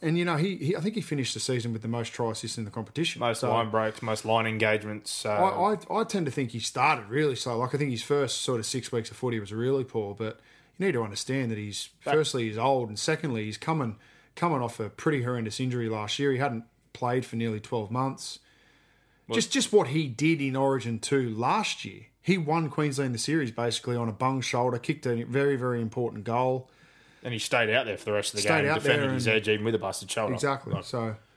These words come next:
Speaker 2: wasn't a ten out of ten performance, but the fact he didn't leave them a man short, plugged his hole and kicked the goal.
Speaker 1: Mm.
Speaker 2: Yeah, outstanding
Speaker 1: And look,
Speaker 2: career.
Speaker 1: I, I was cheering against my team on the weekend. I was cheering for Jonathan
Speaker 2: I was
Speaker 1: Thurston to get
Speaker 2: too.
Speaker 1: the right.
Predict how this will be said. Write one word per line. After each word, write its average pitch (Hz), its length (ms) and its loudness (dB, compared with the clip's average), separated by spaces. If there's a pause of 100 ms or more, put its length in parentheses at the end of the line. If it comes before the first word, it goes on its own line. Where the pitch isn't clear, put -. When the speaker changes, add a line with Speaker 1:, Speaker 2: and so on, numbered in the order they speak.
(240)
Speaker 2:
wasn't 127 260 4
a 107 40 2
ten 120 200 2
out 113 120 4
of 107 100 -2
ten 117 180 0
performance, 104 420 0
but 107 100 -10
the 110 60 -10
fact 120 220 2
he 120 60 -2
didn't 113 220 0
leave 113 220 4
them 107 120 -4
a 104 40 -4
man 104 240 0
short, 107 360 0
plugged 110 260 0
his 98 120 -6
hole 101 200 2
and 107 160 -2
kicked 107 200 -4
the 98 60 -12
goal. 98 360 -2 (200)
Speaker 1:
Mm. 104 220 -6 (200)
Speaker 2:
Yeah, 95 140 -8 (560)
outstanding 110 340 0
Speaker 1:
And 151 40 2
look, 160 140 2
Speaker 2:
career. 160 140 4 (120)
Speaker 1:
I, 156 60 0
I 151 80 6
was 143 220 2
cheering 143 360 2
against 127 320 -2
my 131 180 2 (220)
team 139 280 0
on 117 100 -2
the 117 60 0
weekend. 117 340 0
I 113 60 -2
was 117 140 -2
cheering 117 280 -2
for 110 180 -4
Jonathan 110 340 -2
Speaker 2:
I 117 60 6
was 113 140 2
Speaker 1:
Thurston 113 140 -4
to 131 60 4
get 143 60 6
Speaker 2:
too. 120 60 0
Speaker 1:
the - 20 -2
right. 117 240 -2